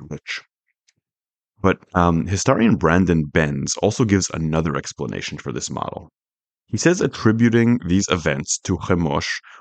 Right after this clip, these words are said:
would have, quote, played a role in sustaining Moabite identity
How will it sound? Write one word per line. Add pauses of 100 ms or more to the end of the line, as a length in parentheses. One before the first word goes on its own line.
(100)
would
have,
quote, (320)
played
a
role (100)
in
sustaining
Moabite
identity